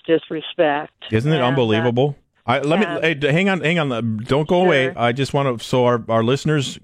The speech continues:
Speaker 2: know what's going on. This is the very latest from Fresno State this week.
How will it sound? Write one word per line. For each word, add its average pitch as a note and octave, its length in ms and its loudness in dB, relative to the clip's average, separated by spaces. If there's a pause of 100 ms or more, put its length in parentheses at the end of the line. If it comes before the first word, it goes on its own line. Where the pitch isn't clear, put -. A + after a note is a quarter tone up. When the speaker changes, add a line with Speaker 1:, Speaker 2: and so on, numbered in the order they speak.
(240)
Speaker 2:
know B2 200 2
what's B2 220 0
going A#2+ 260 2
on. F#2+ 280 -2 (640)
This C#3+ 200 0
is F3 100 2
the E3+ 100 2
very C#3+ 280 2
latest C#3 280 2
from C3 140 -4
Fresno C3 400 0
State F3 300 0
this B2+ 240 -2
week. - 260 -8